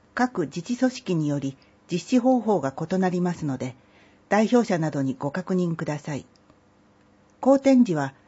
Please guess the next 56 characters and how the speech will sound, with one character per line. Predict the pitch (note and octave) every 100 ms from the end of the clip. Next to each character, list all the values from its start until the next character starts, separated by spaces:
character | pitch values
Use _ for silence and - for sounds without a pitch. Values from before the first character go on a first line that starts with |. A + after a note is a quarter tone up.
| _ _ -
十 | G#3 A3
一 | G#3 G3
日 | G3 F3+ G3 -
日 | F#3 -
曜 | C4 A#3+
日 | D3+
に | C3+ B2+
実 | C#3 -
施 | C#3+
し | - C3+
ま | C#3
す。 | - _ - _ _ _ _ _ _ _
皆 | F#3+ A#3+ C#4
さ | A3+
ん | E3+
の | D3
ご | C3+ D#3+
協 | G#3 G3+
力 | F#3+ F#3 F3+
を | F3
お |
願 | E3 D#3+ D#3+
い | D3
し | -
ま | D3 C#3
す。 | _ _ _ _ _ - _ -
問 | G#3 G#3
い |
合 | G3+
わ | F#3+ F3+
せ、 | - - - _ - - _ _ -
環 | A3 B3
境 | A#3+ A#3
対 | A3 G#3+
策 | G#3 G3+ -
課、 | - F3+ - _ _ _ _ _
電 | D#3+ G3 F#3
話、 | F3+ E3+ - _ _
内 | D#3 G3+ A3
線 | - G#3+ D#3+
四 | D#3 F#3+ G3 G3+
二 | F3 A#2
五。 | - C3+ - _ _ _ _ _ _ _ _ _ _ -
十 | B3 B3
一 | B3 A#3+
月 | A#3 -
の | A3+
会 | A3 G#3 A#3
議 | A#3+
開 | - A#3+
催 | A3+ F3+ C#3+
の | C3+
お | C3
知 | -
ら | C#3 C3+
せ。 | C#3